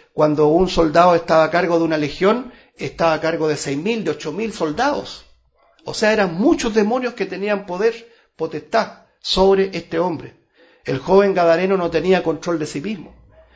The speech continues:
Estamos analizando un asunto extremo. Lo que quiero explicar es que Satanás, por esencia, ¿cierto?, manifiesta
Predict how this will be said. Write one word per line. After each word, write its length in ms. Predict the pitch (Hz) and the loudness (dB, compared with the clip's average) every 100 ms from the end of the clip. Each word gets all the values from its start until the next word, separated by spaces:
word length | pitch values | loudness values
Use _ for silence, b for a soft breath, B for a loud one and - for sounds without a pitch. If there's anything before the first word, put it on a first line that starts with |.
| b b | b b
Estamos 460 | - 202 196 202 | 0 4 6 8
analizando 680 | 190 175 165 - 202 214 208 | 6 4 2 4 4 4 2
un 160 | 170 | 2
asunto 420 | 160 - 196 196 156 | 0 4 4 4 -2
extremo. 640 | - - 254 180 131 - B B B - | -6 0 6 6 4 -6 B B B -4
Lo 100 | 160 | 0
que 140 | 160 | 2
quiero 240 | 190 233 | 8 8
explicar 580 | 226 214 220 196 226 - | 8 2 4 8 8 6
es 180 | 190 202 | 2 2
que 440 | - 196 226 - b b b | 4 2 2 -8 b b b
Satanás, 540 | - 196 202 220 240 | 2 4 6 8 8
por 200 | 240 202 | 8 8
esencia, 640 | 190 277 262 180 135 110 - _ _ _ | 8 4 0 -2 -8 -10 -14 _ _ _
¿cierto?, 580 | - 175 - 190 202 - b b b b b - | -8 -6 -4 -4 -4 -12 b b b b b -6
manifiesta 1300 | 147 185 196 190 190 254 262 - 147 127 - _ | 2 6 8 6 4 0 0 2 0 0 -6 _